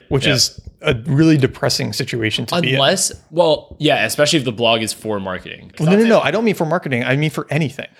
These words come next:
Speaker 2: Well, okay,
Speaker 1: Right?
Speaker 2: so I'm saying, like, uh, I think this came up maybe on Sovereign Individual, or maybe it was just our own conversation.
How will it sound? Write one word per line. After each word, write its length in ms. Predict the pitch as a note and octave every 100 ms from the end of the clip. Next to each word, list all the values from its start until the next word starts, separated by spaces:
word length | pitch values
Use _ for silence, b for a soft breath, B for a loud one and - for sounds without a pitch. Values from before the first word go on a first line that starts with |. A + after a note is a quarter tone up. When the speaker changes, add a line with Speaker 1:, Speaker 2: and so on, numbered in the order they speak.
| B
Speaker 2:
Well, 220 | - F#3+ E3+
okay, 140 | E3
Speaker 1:
Right? 80 | -
Speaker 2:
so 120 | D3+
I'm 140 | C#3
saying, 240 | D3 D#3+ C#3+
like, 180 | B2+ C3+
uh, 220 | A#2 A2 - C#3+
I 20 |
think 200 | - C#4+
this 120 | - -
came 180 | C3
up 120 | B2 G#2+
maybe 260 | C#3+ G#3
on 80 | D3
Sovereign 320 | A2 G2+ F#2+
Individual, 380 | F#2+ F#2 G2+ G2
or 20 |
maybe 160 | G#2+ A2
it 60 |
was 100 | G2+
just 220 | F#2+ F#2+ -
our 140 | F#2+ F#2
own 200 | F#2+ F#2+
conversation. 680 | G2 F#2 F#2 F#2 - F#2